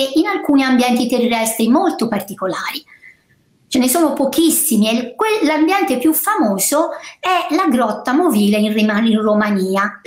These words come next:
che è rimasta isolata per più di cinquemila anni dal mondo, eh, esterno.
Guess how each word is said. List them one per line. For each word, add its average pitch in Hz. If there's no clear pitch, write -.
che 349
è 392
rimasta 285
isolata 233
per 302
più 403
di 269
cinquemila 262
anni 214
dal 247
mondo, 208
eh, 190
esterno. 175